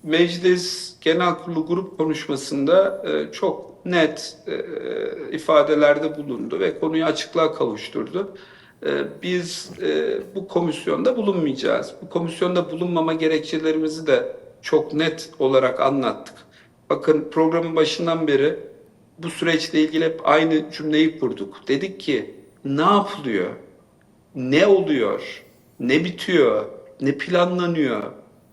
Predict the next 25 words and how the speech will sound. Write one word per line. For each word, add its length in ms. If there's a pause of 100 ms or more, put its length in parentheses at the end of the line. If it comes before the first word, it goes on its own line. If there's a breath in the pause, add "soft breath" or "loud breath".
nasıl 540
bir 100
yol 220
haritası 540
var 200
bunların 200
hiçbirisini 560
bilmiyoruz. 640
Bir 100
sabah 400
kalkıyoruz 800 (400 soft breath)
ya 100
İmralı'dan 800 (540)
ya 520
işte 220
farklı 460
yerlerden 760 (380)
açıklamalar 720
yapılıyor. 680
Biz 320
ona 280
göre, 480 (440)
"Aa, 440
evet 380
bak 220